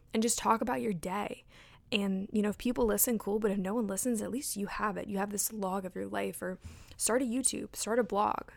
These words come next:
even just write in a journal. Journaling is the coolest thing. And the cool part, too, is that you can look back on your life.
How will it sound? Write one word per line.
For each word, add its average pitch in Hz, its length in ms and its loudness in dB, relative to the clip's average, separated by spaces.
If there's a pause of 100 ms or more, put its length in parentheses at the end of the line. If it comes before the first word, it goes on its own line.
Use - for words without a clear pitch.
(160)
even 233 240 2
just 254 180 0
write 190 260 -2
in 247 60 0
a 220 60 0
journal. 190 540 -4 (520)
Journaling 254 480 0
is 220 200 0 (240)
the 220 200 -4
coolest - 720 -2 (120)
thing. 226 140 -8 (460)
And 247 140 6
the 254 60 6
cool 349 220 2
part, - 280 -2
too, 226 300 2
is 185 160 2
that 214 180 0
you 214 160 -2
can 220 280 0
look 202 420 -8 (240)
back 208 360 -2
on 208 140 0
your 190 160 -2
life. 180 580 -8